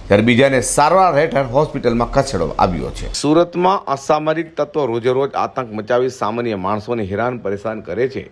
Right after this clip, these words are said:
ત્યારે અસામરિક તત્વો આવે તો બેફામ બની રહ્યા હોય તેમ લાગી રહ્યું છે.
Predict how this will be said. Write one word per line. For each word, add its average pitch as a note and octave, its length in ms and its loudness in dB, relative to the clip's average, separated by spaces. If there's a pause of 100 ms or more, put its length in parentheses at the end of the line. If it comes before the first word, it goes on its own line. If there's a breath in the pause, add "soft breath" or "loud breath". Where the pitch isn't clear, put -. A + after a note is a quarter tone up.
(360 soft breath)
ત્યારે A2 160 2
અસામરિક E3 460 -2
તત્વો D#3+ 220 2
આવે D#3 140 2
તો D3+ 140 -2
બેફામ A#2+ 480 -4
બની G2 180 -6
રહ્યા A#2 260 2
હોય C3+ 120 -2
તેમ C#3+ 240 -6
લાગી F2 240 -6
રહ્યું F#2 200 -4
છે. - 160 -20